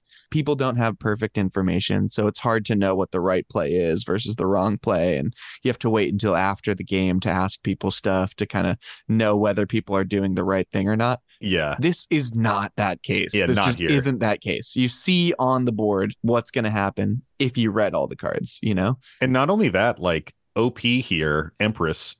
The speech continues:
Speaker 2: had just demonstrated how the Marauding Raptor works when they had flipped into the Goring Ceratops. Almost the last paragraph had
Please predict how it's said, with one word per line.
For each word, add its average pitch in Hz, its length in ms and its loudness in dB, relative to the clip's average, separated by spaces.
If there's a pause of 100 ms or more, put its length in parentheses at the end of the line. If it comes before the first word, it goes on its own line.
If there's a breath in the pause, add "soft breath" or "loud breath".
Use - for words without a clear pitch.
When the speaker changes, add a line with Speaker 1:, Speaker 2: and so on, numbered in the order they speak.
Speaker 2:
had 98 300 -4
just 180 680 0 (220)
demonstrated 92 800 0 (220)
how 92 480 2
the 107 60 -2
Marauding 85 400 2
Raptor 78 400 0
works 80 480 -2 (320 soft breath)
when 110 160 0
they 110 80 4
had 104 140 0
flipped 107 180 -2
into 107 180 0
the 92 80 0
Goring 87 280 0
Ceratops. - 640 -4 (480 loud breath)
Almost 170 280 2
the 185 100 2
last 165 260 2
paragraph 170 440 2 (240 soft breath)
had 165 300 2